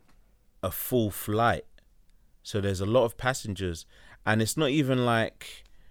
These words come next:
we can, um, it's not even like a thing where another white individual will see this and think, "Rah,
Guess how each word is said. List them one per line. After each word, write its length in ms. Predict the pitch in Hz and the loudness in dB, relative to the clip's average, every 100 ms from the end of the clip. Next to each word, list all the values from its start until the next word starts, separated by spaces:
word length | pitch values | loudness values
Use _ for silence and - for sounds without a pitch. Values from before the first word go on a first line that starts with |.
| - - - - - - | -20 -20 -20 -20 -20 -10
we 260 | 98 107 104 | -2 0 0
can, 640 | - 120 104 98 98 95 - | 0 2 2 2 0 -2 -4
um, 760 | 98 92 92 90 90 87 80 - - - - | 0 2 0 -2 -4 -6 -8 -14 -20 -20 -10
it's 140 | 110 - | -8 -2
not 120 | 143 | 0
even 180 | 147 110 | 2 2
like 160 | 101 104 | -2 -4
a 60 | |
thing 320 | - 104 98 | -4 -2 -2
where 400 | 95 92 90 87 - - - - - | 0 0 0 -2 -8 -20 -20 -16 -6
another 300 | 95 98 95 | -2 -2 0
white 260 | 98 98 | 2 2
individual 600 | 95 87 85 98 90 82 | -2 -6 -4 -6 -6 -8
will 60 | 80 | -8
see 220 | - 95 | -8 -8
this 240 | 85 82 | -6 -8
and 140 | 87 78 | -8 -8
think, 360 | - 82 - - - - - - - - | -8 -8 -10 -18 -20 -20 -20 -20 -18 -10
"Rah, 600 | 85 95 92 82 76 | 0 4 4 4 0